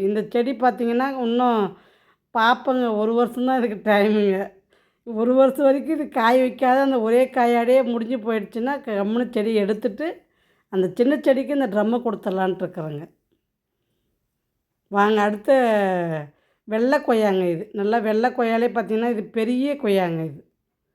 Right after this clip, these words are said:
வாங்கிட்டு வந்து வச்சதுல ஒரு நாலு கொய்யா வச்சுச்சுங்க. நல்ல பெரிய ரகம். நல்லா நான், நான் கூட உங்களுக்கு வீடியோல கு-, போட்டிருப்பேங்க. கட் பண்ணி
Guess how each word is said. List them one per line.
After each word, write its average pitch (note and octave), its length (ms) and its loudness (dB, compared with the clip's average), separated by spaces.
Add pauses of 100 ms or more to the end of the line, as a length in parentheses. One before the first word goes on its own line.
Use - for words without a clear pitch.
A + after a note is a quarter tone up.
(680)
வாங்கிட்டு A#3 320 2
வந்து B3+ 200 2
வச்சதுல B3 480 0
ஒரு B3 200 2 (180)
நாலு A3+ 340 2
கொய்யா C4 280 2
வச்சுச்சுங்க. G#3+ 640 -2 (320)
நல்ல G#3+ 280 -4
பெரிய B3 360 -2
ரகம். B3 380 0
நல்லா A3 240 0
நான், G#3 260 0
நான் A3 220 0
கூட B3 140 0
உங்களுக்கு G#3+ 300 -2
வீடியோல A#3 340 0 (100)
கு-, - 220 -18 (100)
போட்டிருப்பேங்க. G3 680 -4 (180)
கட் G#3+ 260 -8
பண்ணி A3+ 340 -2